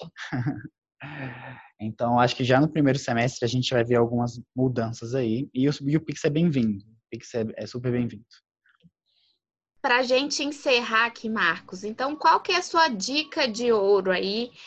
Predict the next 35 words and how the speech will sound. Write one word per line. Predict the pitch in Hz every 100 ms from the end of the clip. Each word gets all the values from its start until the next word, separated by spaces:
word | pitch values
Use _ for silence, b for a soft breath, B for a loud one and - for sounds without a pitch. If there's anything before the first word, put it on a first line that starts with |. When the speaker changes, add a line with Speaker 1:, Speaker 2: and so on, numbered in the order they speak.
| B B B B _ _
Speaker 2:
pra | - 226 226 254 254
quem | - 254 269
tá | 262 254
precisando | 247 247 254 214 233 240 254 226 254 247 247 247
sair | 247 262 247 277
do | 262
buraco, | 262 - - 170
né? | 202
A | 214
gente | 233 226
já | 233
falou | 240 240 262
um |
pouquinho | 262 247 254 247
de | 202
onde | 226 247 233
buscar | 202 214 - 202 208
dinheiro, | - 190 226 269 262 220 208
né? | 214 247 247
Sobre | 220 196 214
formas | - 202 240 226 190
aí | 208 208
de, | 190 202 B B B B B -
de | 208 208
financiamento. | 226 208 202 - 190 196 220 262 262 254 254 - B B B
Então, | 240 247 269 294 320 330 _ _ -
qual | 311 370
que | 403
é | 349
a | 285
dica | 233 302 311
final, | 302 285 254 196 185
assim, | 180 190 196 185
que | 185
você | 196 196 190 185